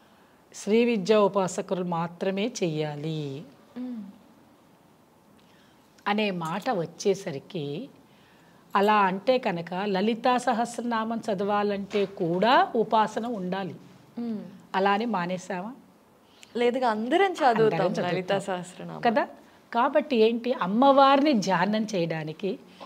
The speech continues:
Speaker 1: అమ్మవారిని పూజ చేయడానికి ఏదో ఒక మిష పెట్టి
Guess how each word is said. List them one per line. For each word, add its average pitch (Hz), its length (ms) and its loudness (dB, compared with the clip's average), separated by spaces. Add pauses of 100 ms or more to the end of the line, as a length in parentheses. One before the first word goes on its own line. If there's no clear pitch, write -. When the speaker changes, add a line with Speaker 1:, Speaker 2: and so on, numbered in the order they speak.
(220)
Speaker 1:
అమ్మవారిని 240 600 6
పూజ 240 460 0
చేయడానికి 180 800 -2 (640)
ఏదో 220 420 8
ఒక 269 380 10
మిష 196 320 0
పెట్టి 220 540 -2